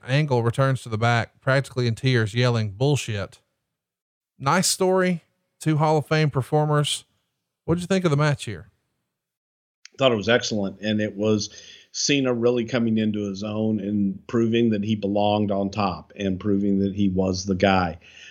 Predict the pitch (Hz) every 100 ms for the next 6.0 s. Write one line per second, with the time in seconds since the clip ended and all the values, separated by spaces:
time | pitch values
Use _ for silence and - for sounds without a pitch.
0 | _ 127 156 143 147 175 180 143 120 113
1 | - 104 127 120 113 110 95 117 117 120
2 | 117 104 - 117 110 104 98 98 _ _
3 | _ _ _ _ - 107 107 104 104 -
4 | - _ _ _ _ 113 123 113 110 120
5 | 117 113 107 104 98 95 92 92 85 80